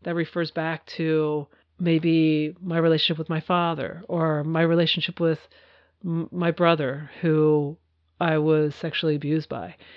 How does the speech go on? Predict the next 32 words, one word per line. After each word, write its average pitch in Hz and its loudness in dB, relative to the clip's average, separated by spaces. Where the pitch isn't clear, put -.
so 190 4
that 170 4
it 180 4
gives 208 6
me 185 6
a 180 6
different 180 -2
context 220 0
besides, 160 2
like, 151 2
this 156 -6
fight. 170 0
So 165 0
the, 156 0
that 165 -2
the 165 -6
fight 208 4
that 170 -4
I 170 0
might 165 2
be 165 -2
having 165 0
or 147 -2
the 151 -6
struggle 185 0
I 165 2
might 160 -2
be 170 -4
having 156 -2
in 151 0
my 147 -2
marriage, 160 0